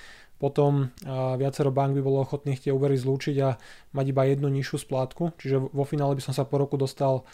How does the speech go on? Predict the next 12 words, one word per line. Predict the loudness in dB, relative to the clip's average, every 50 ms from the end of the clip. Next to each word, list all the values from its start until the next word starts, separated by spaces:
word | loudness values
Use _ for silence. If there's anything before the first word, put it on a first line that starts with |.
| -20 -20 -20 -20 _ -6
a, | -4 -2 -2 -2
k | -2
sto | -2 -2 -2
percentnému, | 0 0 -2 -2 -2 -4 -2 -2 -2 0 2 2 0
a, | 0 -2 -6 -12 -10 -6 -4 -4 -2 -2
financovaniu | -2 -2 -2 -2 -2 0 0 0 0 0 0
nehnuteľnosti. | 0 0 -2 -2 0 0 0 0 0 -2 -4 -4 -4
Takže | -2 0 2 2 2 0 0 -4 -14 -20 -20 -20 -20 -20 -20 -20 -20 -20 _ _ _ -2
pokiaľ | 2 2 2 4 4 4 6 6
nie | 6 6 4
je | 4 4
problém | 2 2 4 6 6 6 6 4 0 -2